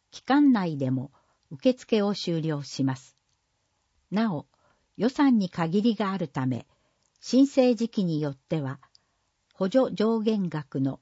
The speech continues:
満額が交付できない場合がありますので、ご留意ください。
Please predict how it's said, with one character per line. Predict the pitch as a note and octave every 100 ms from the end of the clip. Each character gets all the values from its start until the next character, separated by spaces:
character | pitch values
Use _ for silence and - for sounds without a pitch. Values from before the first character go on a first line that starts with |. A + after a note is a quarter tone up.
| _
満 | - F#3 A#3+
額 | A#3 A3 F#3
が | F3+ - _ -
交 | G#3+ C4
付 | B3+
で | G#3+ G#3
き | A3+
な | A#3 A3+
い | G3+
場 | F3+ F3+
合 | F3+ E3+
が | E3+ -
あ | D#3
り | E3+
ま | F3
す | - D3
の | C3+
で、 | C3 - _ _
ご | - C#3+
留 | G3+ A#3
意 | C#3+
く | - C#3
だ | C3
さ | -
い。 | B2+